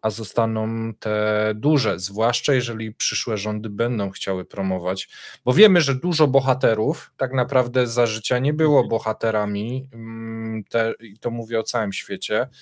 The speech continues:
Speaker 1: E, postacie historyczne miały swoje dobre momenty, miały bardzo mroczne i później się,
Speaker 2: Dokładnie.
Speaker 1: e, te mroczne gumkuje delikatnie, żeby zostawić tylko te dobre.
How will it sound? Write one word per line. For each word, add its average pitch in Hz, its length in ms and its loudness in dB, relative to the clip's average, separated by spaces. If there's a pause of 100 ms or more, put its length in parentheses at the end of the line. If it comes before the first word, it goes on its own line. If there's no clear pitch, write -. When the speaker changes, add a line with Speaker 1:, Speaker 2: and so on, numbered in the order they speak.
(320)
Speaker 1:
E, 107 180 2
postacie - 440 -4
historyczne 110 640 -4
miały 104 720 0
swoje 104 340 -2
dobre 113 280 -2
momenty, 131 440 0
miały 107 260 0
bardzo 110 340 0
mroczne 143 600 0
i 139 80 -2
później 127 380 -6
się, - 180 -2
Speaker 2:
Dokładnie. 117 360 2 (400)
Speaker 1:
e, 120 380 4
te 120 160 -2
mroczne 123 880 2
gumkuje 127 600 2
delikatnie, 131 840 0
żeby 117 280 -4
zostawić 104 600 -4
tylko 107 280 -14
te 104 120 -10
dobre. 98 360 -6